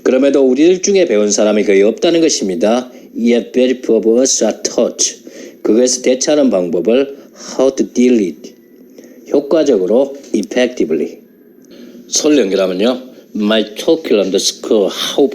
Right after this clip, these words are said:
workplace stress causes thousands of dollars in business losses due to high staff turnover and low productivity. Yet very few of us are taught how to deal with it effectively. 이와 같은 방식으로 소리가 났죠.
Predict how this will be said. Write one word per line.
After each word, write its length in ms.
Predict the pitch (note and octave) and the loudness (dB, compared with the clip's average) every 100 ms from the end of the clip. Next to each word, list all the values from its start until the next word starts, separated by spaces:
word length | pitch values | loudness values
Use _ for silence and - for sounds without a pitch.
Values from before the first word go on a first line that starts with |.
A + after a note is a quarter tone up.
| C#3 | -2
workplace 640 | C#3 - - A2 G2+ - | -2 -2 0 2 0 -2
stress 400 | - B2+ - - | -2 -2 -2 -6
causes 540 | - D3 D3 A2 G2+ - | -4 0 0 -2 -6 -2
thousands 400 | B2+ C3 A#2+ - | 0 0 -2 -4
of 80 | |
dollars 420 | A#2 A#2+ B2+ B2 G2 | -4 0 0 0 -2
in 140 | F#2 | 0
business 340 | A#2 B2+ - | 0 0 0
losses 720 | G2+ A2 B2+ - - D#2 - - - - - | 2 2 2 -2 -4 -4 -6 -10 -12 -14 -6
due 120 | B2 B2 | -2 -2
to 140 | - | -4
high 220 | - B2+ | -6 -2
staff 300 | A#2+ - A2+ - - | -2 -2 -4 -4 -14
turnover 520 | - C#3 C3 F#2+ - G#2 | -2 0 2 0 -2 -4
and 240 | F#2 F#2 | -2 2
low 140 | G2 F2 - | 0 0 -2
productivity. 840 | B2 G#2+ C3+ - - D#2 - - - - - - | 0 0 -2 -2 -8 -6 -10 -12 -14 -12 -12 -4
Yet 240 | G#2+ G2 - | -4 -4 -2
very 220 | C3+ C3 | -2 -2
few 180 | - G2 | -2 -2
of 140 | A2 | 0
us 220 | C3 C3 G#2+ | 0 0 -2
are 120 | F#2 - | -4 -8
taught 340 | - C3+ C#3 - - | -2 -2 -2 -8 -4
how 100 | A2+ | -4
to 80 | - | -2
deal 220 | C#3+ C#3 | 0 0
with 220 | A2 - | -2 -6
it 80 | - - | -12 -4
effectively. 840 | B2 - B2+ C#3 - - D2 C#2+ - - - - | -4 -4 -6 -8 -6 -6 -6 -10 -12 -20 -18 -2
이와 160 | A2+ A2+ | 0 0
같은 320 | B2 C3+ A#2+ | 0 -2 -2
방식으로 640 | F#2+ F#2+ - F#2+ F#2 F2+ | -2 -4 -2 -2 0 0
소리가 380 | F2 C#3+ D3 C3 | 0 -2 -2 -2
났죠. 460 | D#2+ - - C3+ | -4 -6 0 0